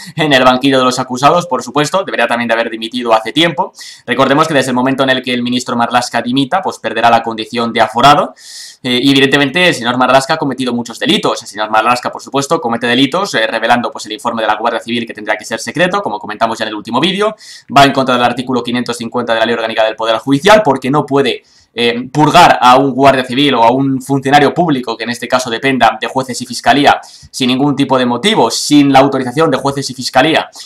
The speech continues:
y, eh, además durante el transcurso de la investigación, como estaba haciendo ese guardia civil. Por lo tanto, hombre, quien está acabando con la democracia, quien acaba con la división de poderes y por lo tanto acaba con la democracia, quien no respeta la Constitución, quien no respeta la ley,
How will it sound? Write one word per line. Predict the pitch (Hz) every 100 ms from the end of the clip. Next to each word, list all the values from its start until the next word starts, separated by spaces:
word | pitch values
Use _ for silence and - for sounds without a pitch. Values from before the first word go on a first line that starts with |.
| - _ _
y, | 139 139 131
eh, | 127 123 117
además | 120 139
durante | 139 127
el | 120
transcurso | 120 135 127 123
de |
la | 120
investigación, | 120 120 139 151 214
como | 208 117
estaba | 131 127
haciendo | 127 123
ese | 123
guardia | 120 131 127
civil. | 127 139 190 -
Por | 117
lo |
tanto, | 135 143
hombre, | 139 135
quien | - 107
está | - 143
acabando | 214 226 190
con | -
la | 117
democracia, | 104 98 131 147 101 113 - - - _
quien | - 139 127
acaba | 117 - 214 202
con |
la | 147
división | 123 117 131 127
de |
poderes | - 120 143 117 -
y | 147
por | 143 131
lo | 127
tanto | 156 180
acaba | 147 147
con | 131 117
la |
democracia, | 110 107 131 127 127 123
quien | 123 117
no | 147
respeta | 196 - 180
la | 147
Constitución, | 127 127 117 113 143 139 127
quien | 120 120
no | -
respeta | 214 - 156 123
la | 120
ley, | 135